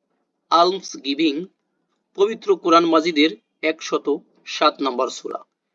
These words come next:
আর আইতাল্লাযী ইউকাযযিবু বিদ্দিন। আর আইতা, তুমি দেখেছো কি? রআইতা, তুমি দেখেছো কি? রআইতা normally তুমি দেখেছো, কিন্তু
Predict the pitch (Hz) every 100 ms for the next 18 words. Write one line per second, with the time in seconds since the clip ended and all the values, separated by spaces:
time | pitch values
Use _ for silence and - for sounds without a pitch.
0 | _ _ 143 143 143 147 170 208 202 208
1 | 196 170 151 147 185 190 - 170 185 180
2 | 160 151 131 143 165 156 131 120 120 139
3 | 117 - _ _ _ _ _ _ _ _
4 | _ _ _ _ _ _ _ _ _ _
5 | _ _ _ _ _ _ _ _ _ -
6 | 151 156 151 143 180 190 - 147 175 _
7 | _ _ _ 160 185 170 139 - 170 196
8 | 185 220 185 - _ _ _ _ _ -
9 | 147 151 165 190 - 113 - 156 165 139
10 | - 175 - 202 233 175 - _ - 147
11 | 160 180 214 220 202 165 165 185 214 202
12 | 185 143 139 156 - 110 - _ _ _
13 | 156 151